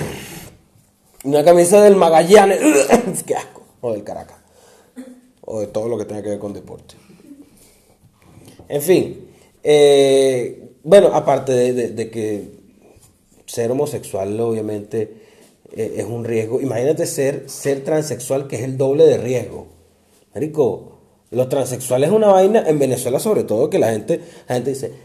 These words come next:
"Venezuela no es un país homofóbico". Claro que es homofóbico, y machista, y racista, y todo lo que tú quieras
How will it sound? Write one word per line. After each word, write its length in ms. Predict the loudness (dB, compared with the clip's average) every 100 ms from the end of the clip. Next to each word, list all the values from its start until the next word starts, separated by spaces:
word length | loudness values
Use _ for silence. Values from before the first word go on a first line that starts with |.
| _ _ -10
"Venezuela 480 | -8 -6 -4 -2 0
no 180 | 0
es 80 | 0
un 60 | 2
país 200 | 2 2
homofóbico". 760 | 2 0 4 4 4 -4 -8
Claro 240 | -6 -4 -4
que 80 | -8
es 40 |
homofóbico, 680 | -10 -10 -10 -10 -14 -20 -14
y 80 | -10
machista, 560 | -10 -8 -8 -8 -12
y 80 | -12
racista, 580 | -8 -8 -6 -6 -8 -18
y 40 |
todo 260 | -8 2 4
lo 80 | 2
que 120 | 0
tú 120 | -6
quieras 260 | -4 -4